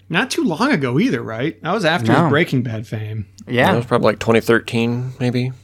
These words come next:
Speaker 2: I, o-, only thing I remember from it is at one point a car jumps, like, jumps into the air. I remember the scene. Like, I can visually see it, but I don't remember anything else about the movie.
Speaker 3: Two thousand fourteen, Aaron Paul,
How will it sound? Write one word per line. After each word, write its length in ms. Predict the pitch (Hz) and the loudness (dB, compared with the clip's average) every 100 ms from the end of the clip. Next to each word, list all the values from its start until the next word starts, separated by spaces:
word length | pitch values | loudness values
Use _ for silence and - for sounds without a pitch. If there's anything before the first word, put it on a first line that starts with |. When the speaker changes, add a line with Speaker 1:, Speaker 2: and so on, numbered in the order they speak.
| - _ _ - | -20 _ _ -2
Speaker 2:
I, 160 | 135 - | 0 0
o-, 240 | 147 151 | -2 -2
only 200 | 147 156 | -2 -2
thing 120 | 175 | -2
I 40 | 196 | 0
remember 280 | 156 147 160 | 0 -2 -2
from 180 | 165 | 0
it 80 | 160 | 0
is 140 | 135 120 | -2 -2
at 80 | |
one 160 | 123 127 | -2 -2
point 180 | 143 117 | -4 -6
a 20 | |
car 580 | - 123 117 117 117 - _ _ - - | -4 -2 0 -2 -4 -8 _ _ -20 -2
jumps, 540 | 123 104 - - - | 0 0 -4 -12 -8
like, 220 | 98 98 - - - _ - | -8 -8 -14 -20 -20 _ -8
jumps 280 | - 107 - | -2 -2 -2
into 160 | 107 | -8
the 120 | 110 62 | -8 -6
air. 300 | - - - _ - _ _ _ _ _ _ - - - | -8 -8 -18 _ -20 _ _ _ _ _ _ -20 -20 -6
I 60 | 110 | -2
remember 380 | 113 110 113 113 | 0 2 2 0
the 100 | 101 | -2
scene. 180 | 113 | -2
Like, 140 | 104 120 | -2 -2
I 100 | 120 | -4
can 160 | 110 | -2
visually 320 | 104 110 117 101 | -2 -2 -2 -4
see 220 | - 104 | -2 -2
it, 300 | 143 156 - | -2 -6 -6
but 100 | 101 | -2
I 20 | |
don't 100 | 113 | 0
remember 220 | 104 - | -2 -2
anything 420 | 123 113 110 - - | -2 -4 -4 -6 -6
else 180 | - - | -8 -4
about 180 | - | -6
the 80 | - | -4
movie. 300 | - - - - - _ _ - - - - - | -6 -6 -8 -12 -20 _ _ -20 -20 -20 -20 -6
Speaker 3:
Two 140 | 139 | -2
thousand 320 | 139 139 127 113 | 2 2 0 -2
fourteen, 880 | 127 135 - - 123 113 73 55 - - - - | 0 0 0 -4 -2 -2 -6 -10 -18 -20 -20 -6
Aaron 220 | 107 120 127 | -2 0 0
Paul, 640 | 123 117 117 113 113 - | 2 4 4 2 0 -6